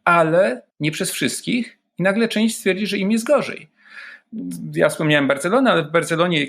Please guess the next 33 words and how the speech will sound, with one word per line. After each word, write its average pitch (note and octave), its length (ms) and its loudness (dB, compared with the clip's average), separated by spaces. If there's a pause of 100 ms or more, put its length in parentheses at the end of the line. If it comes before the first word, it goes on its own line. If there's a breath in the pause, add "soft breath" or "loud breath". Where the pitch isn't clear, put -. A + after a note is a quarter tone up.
wiele D3+ 320 -2
zmian C#3 400 0
doprowadziło D3 540 -2
do D3 140 -4
gentryfikacji, C#3+ 1080 -4
y, - 80 -6
obszarów, D3+ 460 0
gdzie C3 160 -2
wprowadzano A#2+ 460 2
te A#2+ 140 -4
zmiany. G#2+ 380 -2 (180)
A C3+ 60 2
gdzie C#3+ 160 -4
się F3+ 140 -2
biedni A#2+ 280 2
ludzie A2 220 2
mają A2 200 4
podziać? - 640 -6
To D#3 120 0
zresztą D#3+ 260 2
nie E3+ 220 2
mówimy E3 320 0
tylko D#3 320 2
o C3 220 -2 (160)
biednych C3 260 0
ludziach, A#3 240 0
to C#3 80 0
w B2+ 40 -2
ogóle C3+ 160 0
mówimy C#3 300 0
o B2 60 2
biedniejszych B2+ 500 0
społecznościach. C#3 840 0